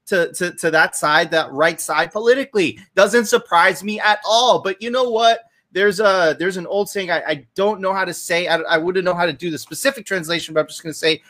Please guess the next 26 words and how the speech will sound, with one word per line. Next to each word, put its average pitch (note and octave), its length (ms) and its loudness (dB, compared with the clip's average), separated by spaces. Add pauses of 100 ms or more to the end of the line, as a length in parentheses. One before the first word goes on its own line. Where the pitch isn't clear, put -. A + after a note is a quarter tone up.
paraphrase F3+ 420 2
it E3 120 -4
in D3+ 100 -6
English, E3+ 440 2 (260)
but F3 100 0
it's D#3+ 120 -2
basically, F3+ 680 0
listen, D#3+ 420 0 (120)
sometimes F3 500 0
you E3 80 -8
just D#3 160 -6
have D#3+ 220 0
to D3 100 -8
let C#3 380 2
someone C3 540 0 (180)
hit G#3 300 2
the F3+ 100 2
wall, B2 560 4 (120)
hurt G#3+ 320 2
themselves. B2+ 720 0
And D3 260 -4
you D#3+ 120 -4
know F#3 120 -2
what? F3+ 300 4
If D#3 260 -2 (140)
California D#3+ 840 0